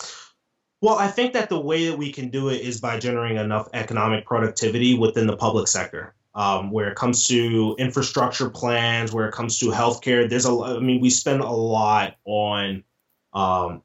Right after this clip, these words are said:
healthcare itself. We spend a lot on our infrastructure, even though we need much more. It doesn't look like we spend much on infrastructure, but the amount of spending that we do for the infrastructure is a way of economic productivity.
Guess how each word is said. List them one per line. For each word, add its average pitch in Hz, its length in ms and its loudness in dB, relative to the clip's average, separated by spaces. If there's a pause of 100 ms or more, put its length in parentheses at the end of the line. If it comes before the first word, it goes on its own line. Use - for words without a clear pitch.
healthcare 127 440 2
itself. 117 720 -2
We 110 100 -6
spend 120 260 -2
a 110 60 0
lot 107 420 4
on 110 160 -8
our 107 140 -4
infrastructure, 123 520 -2
even 110 180 -2
though 107 140 0
we 104 120 -4
need 107 220 0
much 107 200 0
more. 113 440 2
It 120 80 -2
doesn't 131 260 2
look 147 160 4
like 117 160 0
we 110 60 -4
spend 110 240 -4
much 117 180 -2
on 110 80 -6
infrastructure, 110 640 -4
but 101 300 -2 (760)
the 147 160 2
amount 147 220 4
of 143 60 2
spending 139 320 0
that 127 160 0
we 120 120 -8
do 120 180 0
for 120 260 0
the 113 100 -2
infrastructure 110 600 -4
is 104 400 -2
a 110 80 -4
way 107 180 2
of 104 100 -2
economic 98 500 -2
productivity. 95 680 -2